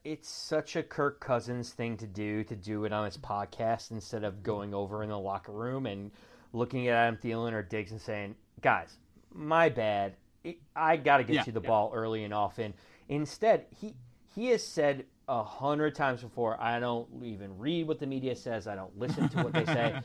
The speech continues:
Speaker 2: <laughs>
Speaker 1: And then
Speaker 2: Right.
Speaker 1: he goes on his podcast and he says, "I want to apologize to them." Like, what a ridiculous statement that is.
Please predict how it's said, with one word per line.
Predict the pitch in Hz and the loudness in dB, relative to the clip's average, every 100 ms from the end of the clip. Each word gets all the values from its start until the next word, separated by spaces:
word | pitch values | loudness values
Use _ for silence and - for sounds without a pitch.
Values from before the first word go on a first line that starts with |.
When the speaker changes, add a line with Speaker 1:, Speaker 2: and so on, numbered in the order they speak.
| 120 | -10
Speaker 2:
<laughs> | - - | -14 4
Speaker 1:
And | 160 190 | 6 8
then | 226 240 240 | 8 8 6
Speaker 2:
Right. | 208 - | 2 -4
Speaker 1:
he | 214 160 | -2 6
goes | 160 160 180 170 | 12 12 12 10
on | 196 | 6
his | 196 | 4
podcast | - 165 135 131 139 123 117 - | 2 8 8 8 4 4 4 0
and | 135 135 | -4 -2
he | 123 | 0
says, | 143 123 117 - - - | 2 4 2 -4 -20 2
"I | 120 131 | 6 8
want | 127 127 | 6 4
to | 127 | 4
apologize | 120 120 - 135 117 117 104 98 95 | 2 0 0 2 4 2 -2 -6 -8
to | - | -12
them." | 92 90 104 | -12 -12 -4
Like, | 139 139 - _ - | -2 -2 -6 _ -12
what | 156 175 185 196 | -4 0 0 0
a | 151 | -2
ridiculous | 131 131 92 139 135 123 110 | -2 -4 -4 -6 -4 -4 -6
statement | - 101 90 82 | -6 -10 -10 -14
that | 82 71 | -16 -18
is. | - | -20